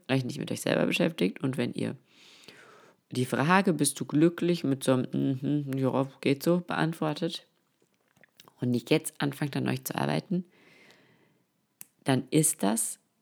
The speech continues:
was ich euch hier erzähle, Woche für Woche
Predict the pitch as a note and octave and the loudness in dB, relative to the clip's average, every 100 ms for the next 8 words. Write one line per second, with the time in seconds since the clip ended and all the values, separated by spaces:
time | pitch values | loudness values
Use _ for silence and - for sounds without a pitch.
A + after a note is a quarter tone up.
0 | _ _ - C3+ B2+ C3 B2+ C3 - B2 | _ _ -4 -4 0 0 0 0 -2 -4
1 | - A#2+ - C#3+ D3+ D#3+ D#3+ - _ _ | -4 -10 -2 2 4 2 -2 -6 _ _
2 | - C3+ C3+ C3+ C3+ A2+ A#2 - C3 | -4 -4 -4 -10 -8 -4 -4 -4 -8